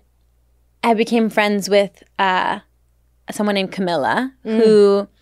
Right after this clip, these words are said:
Speaker 1: was very artsy and very much more innocent. And then my high school experience shifted. We would, like, spend time in the dark room at school together. We would, like,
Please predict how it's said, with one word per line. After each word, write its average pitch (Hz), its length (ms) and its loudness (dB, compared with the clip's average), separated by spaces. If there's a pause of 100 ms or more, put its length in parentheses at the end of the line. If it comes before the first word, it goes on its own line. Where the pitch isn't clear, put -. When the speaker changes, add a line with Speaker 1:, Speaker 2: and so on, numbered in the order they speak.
(1120)
Speaker 1:
was 214 280 2
very 202 400 2
artsy 185 640 -4 (140)
and 226 300 0
very 233 220 2
much 226 460 0
more 262 180 2
innocent. 180 600 -6 (200)
And 214 160 2
then 208 220 2
my 196 320 -2
high 185 200 -6
school - 180 -4
experience 196 400 -4
shifted. - 480 -4
We 190 160 -4
would, 190 160 -2
like, 180 180 -2 (240)
spend 185 300 -4
time 180 200 -6
in 180 120 -10
the 180 60 -6
dark 240 420 0
room 233 260 4
at 214 160 -2
school 226 320 2
together. 214 720 2
We 196 100 2
would, 190 80 2
like, 180 200 0